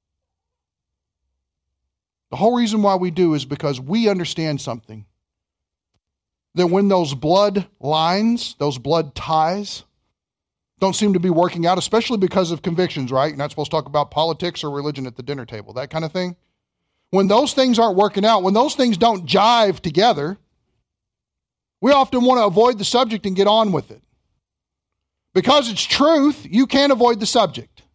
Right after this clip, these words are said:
I think that's important. But number two, understand this. We are not just a body.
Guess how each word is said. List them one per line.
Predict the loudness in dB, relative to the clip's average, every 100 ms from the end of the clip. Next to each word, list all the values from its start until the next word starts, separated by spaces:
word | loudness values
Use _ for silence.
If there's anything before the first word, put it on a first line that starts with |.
| _ -8
I |
think | -4 -2
that's | -4
important. | -4 -4 -4 -4 -18 _ _ _ _ _ _ -2
But | 2
number | 2 0
two, | 0 0 2
understand | 0 -2 -2 0 2
this. | 0 -2 -6 -14 -16 -20 -20 -20 _ _ _ _ _ _ _ _ _ _
We | 0 2
are | 2
not | 0
just | -2 -4
a | 0
body. | 2 2 -4